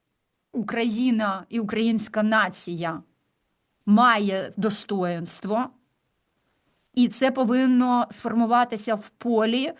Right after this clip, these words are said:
як певний стан, який відчують всі країни, якщо українці будуть в цьому місці єдині. Що зараз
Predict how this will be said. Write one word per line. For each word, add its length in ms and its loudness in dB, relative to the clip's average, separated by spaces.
як 260 -2
певний 440 -2
стан, 640 0
який 480 0
відчують 800 -4
всі 220 -2
країни, 640 -4
якщо 360 -4
українці 840 -2
будуть 440 0
в 80 -20
цьому 400 0
місці 600 -2
єдині. 720 0
Що 440 0
зараз 680 0